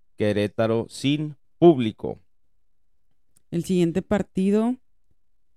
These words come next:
Speaker 2: fue Necaxa Monterrey.
Speaker 1: Sí, así es, Necaxa Monterrey el viernes, eh, ya en Aguascalientes. El partido se celebraba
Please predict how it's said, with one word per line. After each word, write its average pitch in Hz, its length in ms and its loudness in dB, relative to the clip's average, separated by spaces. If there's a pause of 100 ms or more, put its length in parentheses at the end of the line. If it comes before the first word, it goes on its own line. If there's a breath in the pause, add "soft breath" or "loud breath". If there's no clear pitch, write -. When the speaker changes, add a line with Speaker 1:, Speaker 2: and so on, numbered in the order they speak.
(160)
Speaker 2:
fue 170 640 2
Necaxa 185 600 -2
Monterrey. 190 680 -2 (1800)
Speaker 1:
Sí, 127 240 0
así 123 240 0
es, 123 160 0
Necaxa 131 400 -2
Monterrey 139 500 0
el 147 120 0
viernes, 143 600 0 (280)
eh, 107 160 -4
ya 107 320 0
en 120 380 -4
Aguascalientes. 113 1120 -2 (440)
El 110 160 -6
partido 117 500 -4
se 131 120 -8
celebraba 113 1160 -2